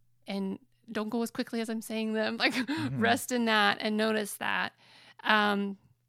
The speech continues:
Speaker 1: don't be tasting things in the forest unless
Speaker 2: Yeah.
Speaker 1: you, <laughs> but, um,
Speaker 2: Not
Speaker 1: so,
Speaker 2: a good idea.
Speaker 1: right. So for me, I had, like, a cup of tea. So then it was, like, feeling the warm tea go down.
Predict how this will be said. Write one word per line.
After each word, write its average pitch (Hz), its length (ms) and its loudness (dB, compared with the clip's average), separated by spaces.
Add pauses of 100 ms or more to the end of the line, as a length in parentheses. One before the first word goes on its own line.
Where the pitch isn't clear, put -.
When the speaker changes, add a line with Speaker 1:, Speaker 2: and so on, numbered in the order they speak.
(720)
Speaker 1:
don't 214 260 -6
be 202 100 -8
tasting 190 520 -10
things 196 340 -12
in 226 120 -12
the 226 100 -12
forest 330 600 -18
unless 214 380 -8
Speaker 2:
Yeah. - 60 -6
Speaker 1:
you, 233 60 -4 (220)
<laughs> 277 200 -4
but, 269 220 4 (100)
um, 240 340 10 (100)
Speaker 2:
Not 269 140 -12
Speaker 1:
so, 262 200 6
Speaker 2:
a - 40 -2
good 202 160 -4
idea. 185 240 -6
Speaker 1:
right. 254 240 4
So 254 140 2
for 269 120 0
me, 240 140 2
I 214 140 6
had, 214 160 2
like, 196 160 -4
a 196 60 -4
cup 208 200 -6
of 196 140 -6
tea. 247 280 -2
So 240 120 -6
then 196 140 -6
it 175 40 -8
was, 185 140 -10
like, 151 160 -12
feeling 180 440 -10
the 180 80 -12
warm 175 300 -14
tea 277 480 -6
go 254 160 -4
down. 240 380 -4